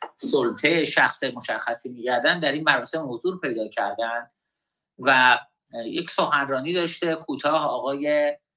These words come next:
احمد فراستی، رئیس، اه، بخش اطلاعاتی اداره سه ساواک، که من ایشون رو شخصاً می‌شناسم و با ایشون چندین مرتبه نشستم در رستوران، اه، خوراک خوردم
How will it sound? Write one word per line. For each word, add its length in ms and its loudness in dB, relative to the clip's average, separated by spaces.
احمد 440 -4
فراستی، 800 -6
رئیس، 600 -4
اه، 1120 -4
بخش 420 4
اطلاعاتی 1400 -2
اداره 460 0
سه 420 -2
ساواک، 680 -2
که 60 -10
من 180 -10
ایشون 260 -4
رو 80 -6
شخصاً 480 2
می‌شناسم 800 -2
و 80 0
با 140 -4
ایشون 440 -6
چندین 400 0
مرتبه 400 -2
نشستم 480 -4
در 240 0
رستوران، 500 -2
اه، 100 -6
خوراک 420 2
خوردم 640 0